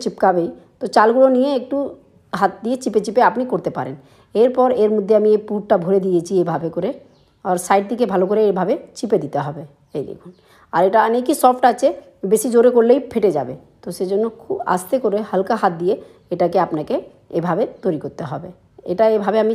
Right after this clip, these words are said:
চ্যাপ্টা করে দিচ্ছি। চিপে দিচ্ছি হাত দিয়ে। এই দেখুন, একদম স্মুথ হয়ে যাবে।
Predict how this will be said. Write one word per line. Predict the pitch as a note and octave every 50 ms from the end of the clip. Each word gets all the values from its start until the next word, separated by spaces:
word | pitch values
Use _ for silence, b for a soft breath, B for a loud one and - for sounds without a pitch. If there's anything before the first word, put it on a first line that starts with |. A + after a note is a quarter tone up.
| A3 -
চ্যাপ্টা | G#3 - - G#3+ G3 -
করে | G#3+ G#3+
দিচ্ছি। | G#3 G#3 G3+ - - C#4 D#4 - b b b b b _ -
চিপে | B3 A3 A#3+ G3
দিচ্ছি | D3+ C#3+ - - -
হাত | D#3+ E3 D3 C3 F2+ -
দিয়ে। | - - - _ _ _ _ _ -
এই | - D#3+ C#3
দেখুন, | - - - - _ _ _
একদম | - E3 F#3 G#3+ B3 B3+
স্মুথ | B3 - B3 A#3 A#3+ A#3
হয়ে | A3+ A3 G#3
যাবে। | G#3+ F#3+ G3+ C4+